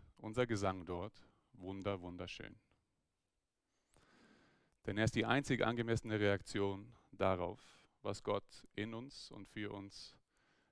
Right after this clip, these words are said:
getan hat. Da sitzen Leute, die waren vor ein paar Monaten noch, vor ein paar Jahren noch ganz, ganz anders unterwegs. Und jetzt sitzen wir da zusammen,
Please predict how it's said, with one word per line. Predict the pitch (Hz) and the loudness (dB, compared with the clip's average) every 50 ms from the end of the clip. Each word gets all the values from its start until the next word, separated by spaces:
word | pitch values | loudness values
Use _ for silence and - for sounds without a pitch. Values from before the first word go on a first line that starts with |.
| _ - | _ -6
getan | - - - 101 87 90 85 87 | -6 -2 0 0 0 0 0 -4
hat. | 87 - - | -4 0 0
Da | 90 90 | 0 2
sitzen | 113 120 - - 123 117 117 113 | 2 0 0 -2 -8 -6 -4 0
Leute, | 104 107 107 110 - 117 | 2 4 4 4 4 2
die | 101 98 | 2 4
waren | 98 101 107 104 | 2 2 2 0
vor | - 101 95 | -2 -4 -4
ein | 92 | -2
paar | - 117 120 131 | 0 0 0 0
Monaten | 123 107 104 101 98 98 - 98 | -2 -4 -4 -6 -6 -6 -8 -10
noch, | 98 98 104 - | -10 -10 -10 -10
vor | - 107 92 | -12 -12 -10
ein | - | -6
paar | - 110 107 110 113 110 - - - _ _ - | -4 -2 -2 -2 -4 -6 -8 -18 -20 _ _ -6
Jahren | 95 92 92 98 98 101 110 120 _ _ _ _ _ _ _ - _ _ _ - | -4 -4 -2 -4 -4 -8 -12 -14 _ _ _ _ _ _ _ -20 _ _ _ -14
noch | 101 90 - - | -14 -12 -8 -4
ganz, | - 101 98 98 - - | -2 -2 -2 -4 -6 -6
ganz | 104 98 95 - - | -6 -6 -6 -6 -8
anders | - 92 92 95 - - | -8 -8 -8 -10 -10 -12
unterwegs. | 98 92 - 92 - - 57 - - - - - - - - _ _ _ _ _ _ _ _ _ _ _ _ _ _ _ - | -12 -10 -10 -8 -8 -8 -10 -12 -12 -14 -14 -14 -14 -14 -16 _ _ _ _ _ _ _ _ _ _ _ _ _ _ _ -16
Und | - 95 | -12 -12
jetzt | - - | -10 -6
sitzen | 110 110 - - 117 107 | -8 -8 -8 -6 -6 -4
wir | 110 | -2
da | 104 101 98 | 0 0 -2
zusammen, | - - 113 98 90 87 85 87 87 87 95 | -2 -4 -8 -6 -4 -4 -4 -6 -8 -10 -12